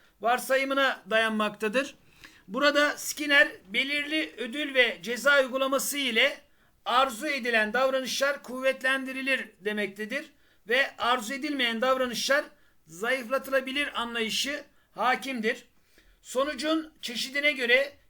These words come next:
kişi aynı davranışı tekrar gösterecek veya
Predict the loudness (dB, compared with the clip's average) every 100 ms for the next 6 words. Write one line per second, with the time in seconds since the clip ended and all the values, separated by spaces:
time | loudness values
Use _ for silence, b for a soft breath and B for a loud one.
0 | -14 -6 -4 -4 -2 0 0 0 -2 -2
1 | -4 -6 -8 -6 -8 -2 0 0 -2 -4
2 | -4 -4 -4 -8 -4 0 2 2 -2